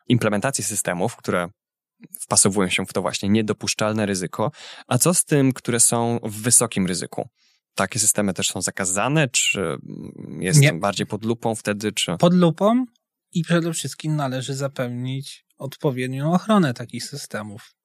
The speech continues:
Speaker 2: Więc zapewne przez najbliższe lata cały ten rynek związany z cybersecurity i ze sztuczną inteligencją będzie po prostu rósł.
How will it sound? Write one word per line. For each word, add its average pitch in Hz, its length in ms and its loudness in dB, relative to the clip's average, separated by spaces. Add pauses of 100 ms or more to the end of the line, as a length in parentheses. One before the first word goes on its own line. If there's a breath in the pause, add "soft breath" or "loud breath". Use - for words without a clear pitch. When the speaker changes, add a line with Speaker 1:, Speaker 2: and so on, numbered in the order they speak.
Speaker 2:
Więc 131 180 -4
zapewne 147 440 -2
przez 135 240 -4
najbliższe 131 680 -4
lata 120 480 -2 (260 loud breath)
cały 135 320 0
ten 131 340 -2
rynek 135 420 0
związany 120 560 -6
z - 100 -6
cybersecurity 123 1160 -8 (340 loud breath)
i 147 100 0
ze 131 160 2
sztuczną - 500 -2
inteligencją 127 800 -4
będzie 165 220 0
po 160 120 -12
prostu 143 420 -6
rósł. 131 340 -4